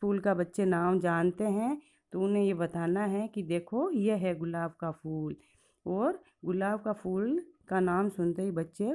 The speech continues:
बड़े खुश हो-, होते हैं। तो इसको इंग्लिश में क्या कहते हैं? रोज,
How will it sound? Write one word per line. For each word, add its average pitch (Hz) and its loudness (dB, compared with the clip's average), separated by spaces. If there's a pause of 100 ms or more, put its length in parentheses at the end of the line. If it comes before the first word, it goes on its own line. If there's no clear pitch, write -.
बड़े 185 0
खुश - -6
हो-, 339 -2
होते 165 -4
हैं। 160 -4 (460)
तो 196 -4
इसको 190 -4
इंग्लिश 185 -2
में 190 -2
क्या 175 -8
कहते 175 -6
हैं? 254 0 (1120)
रोज, 180 0